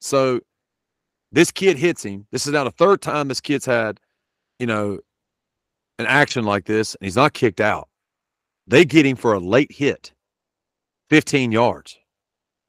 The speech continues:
while our guys, you know, th-, it's ridiculous. It's,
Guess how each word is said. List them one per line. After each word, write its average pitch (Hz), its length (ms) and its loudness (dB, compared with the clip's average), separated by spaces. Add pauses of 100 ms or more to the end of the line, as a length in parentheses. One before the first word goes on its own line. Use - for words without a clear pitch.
(180)
while 107 160 0
our 147 160 6
guys, 127 480 2
you 131 100 -4
know, 104 80 -4
th-, 117 200 -6 (140)
it's 151 280 -2
ridiculous. 127 640 0
It's, 151 220 -4